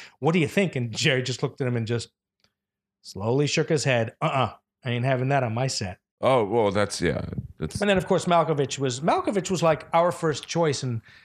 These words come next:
Speaker 1: and I don't think, I don't think Jerry really saw him as, we fought Jerry on that because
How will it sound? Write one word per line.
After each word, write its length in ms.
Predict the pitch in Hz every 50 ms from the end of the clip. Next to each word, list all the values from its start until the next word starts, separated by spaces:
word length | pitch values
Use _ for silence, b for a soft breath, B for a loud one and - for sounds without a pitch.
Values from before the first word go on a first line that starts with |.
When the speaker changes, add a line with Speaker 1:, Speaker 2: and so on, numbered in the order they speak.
| b b b _ _
Speaker 1:
and 240 | - 139 135 135 135 -
I 80 | 147 156
don't 220 | 180 196 190 190
think, 280 | - 196 175 147 - - -
I 100 | 180 185
don't 160 | 196 185 147
think 180 | - 170 156
Jerry 300 | - - 165 156 165 151
really 280 | 143 143 151 143 139 131
saw 340 | - - - 156 147 156 151
him 260 | 143 131 120 117 123 -
as, 200 | 123 120 117 127
we 120 | 208 294
fought 320 | 277 - 254 277 262 165 127
Jerry 340 | 120 139 120 110 110 110
on 160 | 110 107 104 104
that 220 | 101 95 95 -
because 440 | - 113 - - 127 120 113 - -